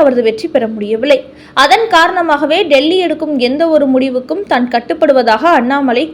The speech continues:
கூறிவிட்டார். அதன் பிறகுதான் தமிழ்நாட்டில் இருக்கும் முக்கிய கட்சிகளில் ஒன்றான அதிமுகவுடன் இணைந்து நாம் போட்டியிடும் போது தான் வெற்றி வாய்ப்பை பெற முடியும் என்பதோடு பாஜகவை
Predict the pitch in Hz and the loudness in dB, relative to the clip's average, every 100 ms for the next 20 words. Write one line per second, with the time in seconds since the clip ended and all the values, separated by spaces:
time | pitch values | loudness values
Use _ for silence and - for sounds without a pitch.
0 | 285 302 262 226 202 - - - - - | -2 -2 -2 -4 -6 -10 -20 -20 -20 -20
1 | - - - - - 269 359 403 370 349 | -20 -20 -20 -14 0 2 2 2 2 2
2 | 311 320 427 - 277 320 370 339 330 302 | 4 2 2 0 0 0 0 0 0 0
3 | 269 381 381 277 - 359 330 - 285 294 | 0 0 -2 -2 0 0 0 -2 -2 -2
4 | 294 262 247 247 277 330 254 294 370 311 | 0 2 4 2 2 2 2 4 2 0
5 | 285 269 254 262 262 220 240 240 269 466 | 0 2 4 4 0 -2 -2 0 0 0
6 | 370 247 247 294 311 330 269 240 220 220 | 0 0 4 4 4 0 0 -2 -4 0
7 | 269 320 - - - 359 349 311 311 415 | 2 2 -2 -10 0 2 4 0 0 2
8 | 381 320 320 311 254 294 285 277 294 262 | 4 2 -2 -2 -2 0 -2 -2 -2 -4
9 | - 247 233 220 214 254 277 - - 262 | -2 -2 -2 -2 0 2 2 -4 -4 2
10 | 294 381 415 381 330 302 | 4 4 2 2 2 2